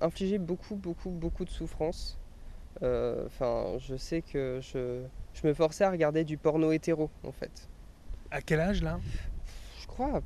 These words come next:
Speaker 1: à s-, enfin, vers ma cinquième, quatrième,
Speaker 2: Ouais.
Speaker 1: sans doute. Je me... Enfin, je me forçais à regarder du porno hétéro parce que, bah, il fallait que je m'habitue. Enfin, je me dis, « Mais c'est ça. » Et puis
Speaker 2: C'est
Speaker 1: après,
Speaker 2: comme ça que ça
Speaker 1: et
Speaker 2: marche.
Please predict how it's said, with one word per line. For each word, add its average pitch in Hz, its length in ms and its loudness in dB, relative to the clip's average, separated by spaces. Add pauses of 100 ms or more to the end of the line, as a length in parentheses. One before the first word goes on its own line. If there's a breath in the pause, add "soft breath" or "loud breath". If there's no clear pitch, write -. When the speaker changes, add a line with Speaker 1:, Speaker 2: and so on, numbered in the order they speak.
(160)
Speaker 1:
à 160 100 2
s-, - 440 -6
enfin, 165 160 4
vers 165 240 4
ma 160 320 8
cinquième, 247 800 0 (160)
quatrième, 220 480 2
Speaker 2:
Ouais. 247 60 0
Speaker 1:
sans 208 180 2
doute. 196 320 2 (260 loud breath)
Je - 140 4
me... 170 220 6
Enfin, 170 200 4
je 165 80 6
me 175 100 6
forçais 190 300 4
à 254 80 6
regarder 180 380 4
du 170 100 4
porno 180 300 6
hétéro 185 400 4
parce - 180 2
que, 160 420 6 (600 loud breath)
bah, 151 120 12
il 147 80 6
fallait 151 280 6
que - 80 0
je 175 60 2
m'habitue. 165 440 4
Enfin, - 180 -2
je - 100 -4
me 131 40 -2
dis, « 190 120 -2
Mais 135 120 0
c'est - 160 -2
ça. » 214 480 4
Et 165 60 4
puis - 140 -8
Speaker 2:
C'est 151 100 4
Speaker 1:
après, 175 240 8
Speaker 2:
comme 202 80 6
ça 135 180 0
que - 60 -8
ça 135 80 -6
Speaker 1:
et - 20 -6
Speaker 2:
marche. 156 120 4